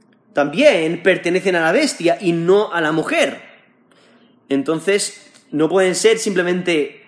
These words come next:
siete emperadores romanos reales. Algunos piensan, bueno, son, son reyes, pero no, no todos son romanos. Pero se encuentra en ese, en ese problema también. Algunos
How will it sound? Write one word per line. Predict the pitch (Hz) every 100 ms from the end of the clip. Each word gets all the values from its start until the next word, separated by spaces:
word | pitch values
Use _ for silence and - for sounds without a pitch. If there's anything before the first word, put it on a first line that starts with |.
| _
siete | - - 175 160
emperadores | 151 147 135 135 123 - - _ _
romanos | 123 135 127 135 120
reales. | 92 135 143 104 - - _ _ _ _ _ _
Algunos | - 156 285 285
piensan, | 269 247 220 202
bueno, | 262 196
son, | - 214 240 233 - _ _ _
son | - 262 277
reyes, | 330 285 143 - - - _ _ _ _
pero | 143 165
no, | 185 175
no | 165 170
todos | 175 170
son | 160
romanos. | 156 165 196 113 - - - _ _ _ _ _ - - _ _ _ _ _ -
Pero | 151 147
se | 151
encuentra | 147 156 180 156
en | 147
ese, | 139 170 160 151 - 143 139
en |
ese | 139 147
problema | 131 127 120 120
también. | 131 135 208 175 - _ _ _ _ _ _ _ _ - - -
Algunos | 160 170 311 233 214 240 - -